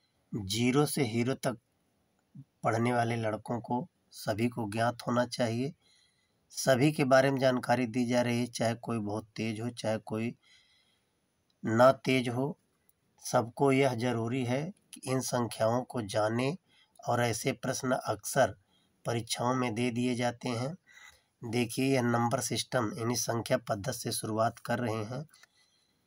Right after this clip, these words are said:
नंबर सिस्टम के बारे में हम बता रहे हैं कि नंबर सिस्टम है क्या।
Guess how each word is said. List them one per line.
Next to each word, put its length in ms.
नंबर 360
सिस्टम 420
के 120
बारे 280
में 120
हम 100
बता 280
रहे 120
हैं 100
कि 120
नंबर 300
सिस्टम 480
है 200
क्या। 340